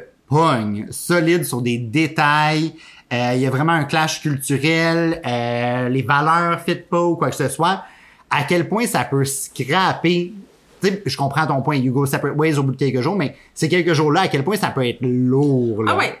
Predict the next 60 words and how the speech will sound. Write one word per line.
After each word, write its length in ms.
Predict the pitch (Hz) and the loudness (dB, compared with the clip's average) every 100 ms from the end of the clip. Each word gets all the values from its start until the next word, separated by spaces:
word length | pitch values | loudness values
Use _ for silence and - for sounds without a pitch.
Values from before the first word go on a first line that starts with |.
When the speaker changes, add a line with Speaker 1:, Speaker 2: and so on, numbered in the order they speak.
| - | -8
Speaker 2:
ah 220 | 247 233 | -4 -4
ouais, 180 | 165 - - | -6 -10 -12
ça 80 | |
c'est 140 | 196 202 | -6 -4
sûr, 280 | 208 311 320 | -2 -2 0
mais 80 | |
en 60 | 202 | 0
même 160 | 190 165 | -2 -4
temps, 160 | 254 | -6
tu 60 | - | -4
peux 80 | 185 | -2
faire 160 | 196 | -2
des 100 | 196 | 0
rencontres 500 | 170 165 165 208 226 - | 0 0 0 -2 -4 -8
qui 200 | - 180 | -8 -6
changent 420 | - 208 208 202 | -2 0 0 -2
complètement 500 | - 208 196 202 196 | -2 -2 -2 -4 -4
ta 160 | 185 170 | -4 -6
vie, 180 | 208 190 | -6 -6
tu 60 | |
sais. 220 | 196 214 - - - - _ _ _ _ _ | -4 -4 -6 -20 -20 -20 _ _ _ _ _
C'est 160 | - 220 | -6 -4
ça 140 | 220 | -2
qui 180 | 240 240 | -2 -2
est 40 | 196 | -2
beau, 400 | 170 208 359 - - - | 0 0 0 -4 -16 -12
mais, 760 | 180 165 160 165 165 165 165 - | -8 -6 -6 -6 -8 -8 -10 -10
ah, 480 | 208 - - 202 190 | -8 -8 -8 -8 -6
encore 180 | 202 220 | 0 2
là, 100 | 233 | 2
j'en 200 | 226 180 | 0 0
parle, 280 | - 240 233 | 2 0 0
puis 100 | 185 | -4
je 60 | |
me 100 | 196 | -4
sens, 220 | 175 196 185 - - | -2 -2 -4 -8 -6
tu 80 | |
sais, 160 | 254 - _ - _ | -6 -6 _ -20 _
autant 240 | - 220 320 | -2 0 0
qu'il 100 | 262 | 0
y 40 | |
a 60 | 208 | -2
du 60 | - | -2
positif 420 | 226 214 - 277 | -4 -4 -4 -2
à 100 | 233 | 0
voyager 340 | 190 185 180 175 | 0 0 -2 -4
seul, 180 | 233 | -4
puis 100 | 226 | -2
à 40 | 180 | -2
rencontrer 380 | 180 180 175 196 | -2 -4 -4 -2
des 120 | 175 | -2
gens 140 | 202 | -4
que 80 | 220 | -4
je 60 | - | -6
serais 140 | 165 | -6
pas 120 | 170 185 | -4 -4
game 300 | 170 180 165 | -2 -4 -4
de 60 | |
le 80 | 156 | -8
faire. 240 | 156 156 | -8 -10